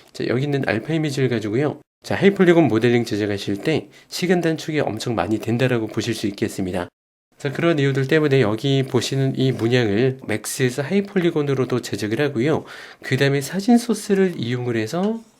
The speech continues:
제작도 할 겁니다. 여기 두 번째 있는 이 부분은 제가 사진 소스를 바탕으로 해서 이 알파맵을 만든 거거든요. 그래서 사진 소스를 이용해서 문양 만드는 것도 같이 진행을 하도록 하겠습니다.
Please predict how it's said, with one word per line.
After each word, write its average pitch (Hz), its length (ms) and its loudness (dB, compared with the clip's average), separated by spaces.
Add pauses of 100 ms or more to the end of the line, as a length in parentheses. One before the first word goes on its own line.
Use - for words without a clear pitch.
(120)
제작도 123 420 -2
할 165 140 -4
겁니다. 135 400 -4 (180)
여기 143 260 0
두 127 120 -4
번째 165 320 2
있는 160 240 0
이 131 160 0
부분은 120 680 -2 (460)
제가 127 540 2
사진 190 300 2
소스를 190 420 0
바탕으로 117 460 0
해서 101 340 -2
이 101 240 -6
알파맵을 135 580 0
만든 110 340 0
거거든요. 107 580 -4 (400)
그래서 160 520 -2 (260)
사진 180 320 -2
소스를 165 480 -2
이용해서 117 400 0
문양 117 320 0
만드는 101 340 0
것도 - 360 -8 (320)
같이 - 280 -8
진행을 98 420 -4
하도록 127 360 -4
하겠습니다. 104 600 -4